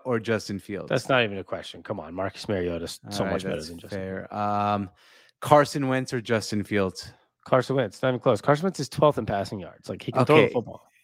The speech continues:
Speaker 1: Davis Mills <laughs> or Justin Fields?
Speaker 2: Okay, this is where you make it interesting. But Davis Mills, no, Davis Mills has played, like, fifteen times better, actually. Look at the numbers. Sixty-two percent, nine hundred yards, five touchdowns, four picks.
Speaker 1: Jacoby Brissett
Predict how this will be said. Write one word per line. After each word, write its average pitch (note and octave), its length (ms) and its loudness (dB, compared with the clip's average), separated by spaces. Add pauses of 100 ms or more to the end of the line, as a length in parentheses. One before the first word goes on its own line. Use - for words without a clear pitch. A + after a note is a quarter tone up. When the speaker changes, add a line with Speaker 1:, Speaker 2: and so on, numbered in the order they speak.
(120)
Speaker 1:
Davis D3+ 480 8
Mills C3+ 440 6
<laughs> - 40 -2
or E3 60 6
Justin B2 540 -2
Fields? F#2 480 -4 (1700)
Speaker 2:
Okay, C3+ 140 2
this B2+ 160 0
is E3 100 0
where C#3+ 320 6
you B2 120 -4
make A2+ 220 -4
it G#2+ 80 -10
interesting. G2+ 500 -10
But C3 220 6
Davis G3+ 340 6
Mills, C#3 500 2 (440)
no, G#3+ 100 6
Davis G3 240 4
Mills G3 120 4
has C#3+ 100 -6
played, D#3 280 4
like, C#3 200 0
fifteen E3 320 0
times C3+ 220 4
better, A#2 160 4
actually. G2+ 240 -4
Look D#3 120 4
at F3+ 60 2
the D3 60 -2
numbers. A#2+ 380 0
Sixty-two E3+ 420 0
percent, D3 460 4 (640)
nine C#3+ 260 4
hundred C#3 300 2
yards, B2 380 4
five B2+ 260 2
touchdowns, A2+ 480 -6
four A2+ 180 -6
picks. - 440 -10 (280)
Speaker 1:
Jacoby D3 460 4
Brissett C#3 540 0